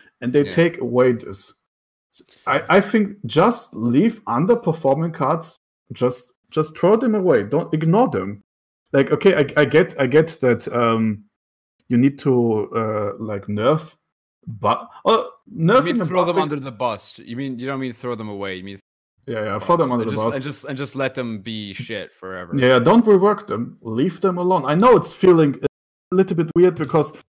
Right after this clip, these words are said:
Speaker 1: people have their favorite Witcher characters and that they are useless, but that's not how the, how a card game works. Maybe
Speaker 2: Yeah,
Speaker 1: in
Speaker 2: mm.
Speaker 1: five expansions it, it's going to be creme la creme, and then you need to nerf the fuck out of the card.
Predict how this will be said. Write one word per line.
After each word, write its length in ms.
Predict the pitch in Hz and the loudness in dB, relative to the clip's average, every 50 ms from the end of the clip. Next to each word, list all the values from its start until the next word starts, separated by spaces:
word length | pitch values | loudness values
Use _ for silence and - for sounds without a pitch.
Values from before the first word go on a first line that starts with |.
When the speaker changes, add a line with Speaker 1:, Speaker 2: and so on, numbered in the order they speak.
| _ - | _ -4
Speaker 1:
people 320 | - 196 190 196 180 156 | -2 -2 0 0 0 0
have 180 | 160 160 156 160 | 0 0 -2 -2
their 140 | 139 135 | -4 -4
favorite 360 | 131 - 156 143 135 135 127 131 | -2 0 0 0 0 -2 -4 -4
Witcher 300 | 143 170 165 - - 160 | -4 -4 -4 -4 -6 -6
characters 720 | 160 - 151 143 143 139 - - - 147 147 147 143 - | -4 -4 -4 -4 -4 -6 -6 -2 0 2 2 2 0 -4
and 100 | 135 131 - _ _ _ _ _ _ _ _ _ _ _ - 135 | -8 -8 -10 _ _ _ _ _ _ _ _ _ _ _ -8 -6
that 160 | 131 117 - | -6 -4 -2
they 180 | 123 120 117 | -2 -2 -2
are 100 | 110 107 | -2 -2
useless, 720 | 107 104 113 139 151 147 147 - 131 131 131 131 - - _ _ _ _ _ _ | -4 -2 -2 -2 -2 -2 -4 -6 -4 -4 -6 -6 -10 -18 _ _ _ _ _ _
but 160 | - 127 123 - | -4 -4 -2 -2
that's 180 | 147 143 - | -4 -4 -2
not 160 | - 147 135 | -2 -4 -2
how 120 | - 143 123 | -2 -4 -4
the, 140 | - 127 113 - - - | -4 -6 -12 -14 -10 -4
how 180 | 117 123 110 | -2 -2 -2
a 40 | 107 | -2
card 260 | 107 - 110 101 101 | -4 -4 -6 -6 -6
game 220 | - 107 107 107 104 | -6 -8 -8 -8 -6
works. 380 | 104 101 98 95 95 - - _ _ _ _ | -6 -6 -6 -6 -8 -12 -18 _ _ _ _
Maybe 360 | - 139 170 220 233 220 202 180 | 2 4 4 4 4 2 0 0
Speaker 2:
Yeah, 140 | 170 151 | 0 0
Speaker 1:
in 220 | 143 143 135 127 - | 0 0 0 -2 -4
Speaker 2:
mm. 160 | - - - | -8 -16 -20
Speaker 1:
five 400 | - - - 170 160 170 165 - | -18 -4 0 2 4 4 2 0
expansions 720 | 160 156 - - - 156 156 165 160 - 160 143 - - | -4 -6 -4 -2 0 0 0 0 -2 -4 -6 -6 -6 -8
it, 100 | 139 - - | -10 -8 -8
it's 160 | - 120 - | -8 -10 -8
going 240 | - - 131 143 156 151 | -2 2 2 4 4 2
to 100 | - 135 | 0 -2
be 120 | 123 135 | -2 -4
creme 300 | 127 - - 127 131 143 | -4 -2 0 0 2 2
la 140 | 139 139 127 | 2 2 0
creme, 340 | 117 - - 135 139 151 147 | 0 0 0 2 2 2 2
and 100 | 131 117 | 2 2
then 160 | 113 123 123 | 2 2 2
you 100 | 120 117 110 | 2 2 2
need 180 | 120 117 117 | 0 0 -2
to 80 | - 101 | -2 -4
nerf 320 | 104 104 120 135 - - | -2 -2 -2 -2 -4 -6
the 80 | - 95 | -16 -16
fuck 280 | - - - - - - | -8 -4 -4 -4 -2 -4
out 160 | - - - | -12 -14 -14
of 160 | - 104 - | -16 -16 -14
the 100 | - 110 | -14 -12
card. 340 | 98 - 107 104 120 - - | -10 -6 -4 -4 -4 -6 -8